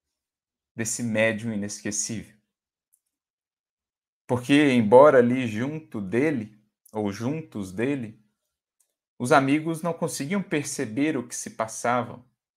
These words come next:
não conseguiam visualizar aquele homem,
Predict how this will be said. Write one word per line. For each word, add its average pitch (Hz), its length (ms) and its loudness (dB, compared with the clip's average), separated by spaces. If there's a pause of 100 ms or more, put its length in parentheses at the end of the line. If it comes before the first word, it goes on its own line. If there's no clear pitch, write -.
(800)
não 123 220 0
conseguiam 135 440 -4
visualizar 120 960 0
aquele 95 460 -8
homem, 113 420 -6